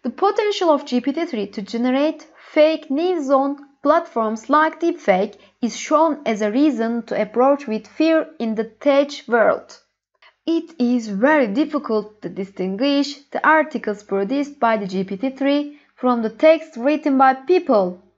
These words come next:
Therefore, it should be said that this model has its downsides, such as being able to write fake academic articles, disseminate false information, and abuse laws.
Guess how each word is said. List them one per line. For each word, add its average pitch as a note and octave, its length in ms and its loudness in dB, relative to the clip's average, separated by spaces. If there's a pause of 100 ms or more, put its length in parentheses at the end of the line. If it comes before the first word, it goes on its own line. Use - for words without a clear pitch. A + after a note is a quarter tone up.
(360)
Therefore, B3 600 2 (220)
it B3 160 -2
should B3+ 220 -6
be A3 160 -8
said C#4+ 420 -2
that - 300 -6
this G3+ 180 -12
model B3 460 2
has G#3+ 260 -4 (100)
its C#4+ 200 -4
downsides, C#4 880 0 (240)
such C#4+ 300 -2
as C4+ 200 0
being A#3+ 320 -2
able A3 300 0
to F#3+ 100 -6
write G#3 400 0
fake A3+ 460 -6
academic B3+ 520 0
articles, C4+ 680 2 (540)
disseminate D#4+ 760 2
false D4+ 440 4
information, C#4 1040 -2
and A#3+ 360 -2
abuse A3 480 -2
laws. G3 640 0